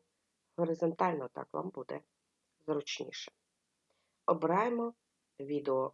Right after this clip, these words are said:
YouTube. Заходимо в меню "Елементи". І ось тут я напишу, наприклад,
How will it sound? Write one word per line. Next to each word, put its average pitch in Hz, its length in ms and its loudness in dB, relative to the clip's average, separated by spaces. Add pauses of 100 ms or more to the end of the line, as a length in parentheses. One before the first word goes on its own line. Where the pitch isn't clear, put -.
YouTube. 135 500 -8 (3750)
Заходимо 147 720 4
в 139 120 -4
меню 160 340 6
"Елементи". 139 600 0 (3250)
І - 100 6
ось - 160 6
тут 233 280 0
я 175 320 2 (840)
напишу, 160 800 2 (720)
наприклад, 175 800 0